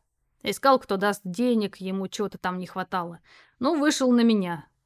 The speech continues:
А я, честно тебе признаюсь, подписался под этим делом, потому что увидел ее, и все внутри перевернулось. Обхаживал ее".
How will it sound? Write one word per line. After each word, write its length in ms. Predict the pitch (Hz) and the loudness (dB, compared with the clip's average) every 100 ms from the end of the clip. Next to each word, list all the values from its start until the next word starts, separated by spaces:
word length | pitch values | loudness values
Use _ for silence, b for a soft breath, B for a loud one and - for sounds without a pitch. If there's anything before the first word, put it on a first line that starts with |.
| _ | _
А 120 | 180 | -6
я, 200 | 190 226 | 0 0
честно 360 | 226 247 226 214 | 2 0 0 -2
тебе 200 | 220 208 | -2 -2
признаюсь, 580 | 208 208 208 226 180 - | 0 0 2 0 -2 -8
подписался 600 | - 196 240 - 269 233 | -10 -6 -2 2 2 0
под 160 | 202 208 | -4 0
этим 300 | 226 202 196 | 0 0 -2
делом, 400 | 208 269 202 180 | 2 2 0 -4
потому 380 | - - 226 233 | -10 -4 0 0
что 180 | - 220 | -2 -6
увидел 380 | 214 220 208 | -2 -2 -2
ее, 440 | 202 202 202 180 - _ _ _ - | -2 -2 -4 -4 -8 _ _ _ -12
и 120 | 185 | -12
все 340 | - - 269 | -12 -6 -2
внутри 360 | 220 202 190 240 | 0 0 0 -2
перевернулось. 920 | - 214 214 233 233 185 156 - - _ _ _ - | 0 0 2 4 2 2 -6 -16 -20 _ _ _ -8
Обхаживал 760 | 175 - 214 220 214 196 190 | -8 -4 0 2 2 -2 -4
ее". 420 | 190 196 190 170 | -4 -6 -6 -8